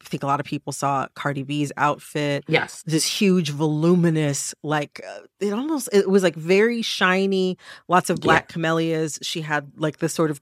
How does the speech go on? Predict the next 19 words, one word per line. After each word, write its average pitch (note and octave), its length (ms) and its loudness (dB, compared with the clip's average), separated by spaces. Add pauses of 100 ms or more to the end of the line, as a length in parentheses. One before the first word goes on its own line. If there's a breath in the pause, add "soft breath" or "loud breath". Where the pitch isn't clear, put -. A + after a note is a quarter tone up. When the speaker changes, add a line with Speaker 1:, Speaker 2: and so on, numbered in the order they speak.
Speaker 1:
gray, D#3+ 480 2
this D3+ 200 -4 (160)
big D#3+ 320 -2 (220)
grayish D3 600 -2
white C#3 400 -2 (520 soft breath)
wig E3 440 2
that E3 140 -6
kind D#3 200 -4
of D3+ 120 -6
Speaker 2:
<laughs> D#3+ 280 -2
Speaker 1:
recalled D3+ 360 0 (420 soft breath)
Karl's, G#3+ 520 8
like, G#3 140 4
sort G3 220 2
of, G3 100 2
like, F#3+ 240 4
powdered F#3+ 580 2
white F3 320 -2
ponytail. F3+ 760 2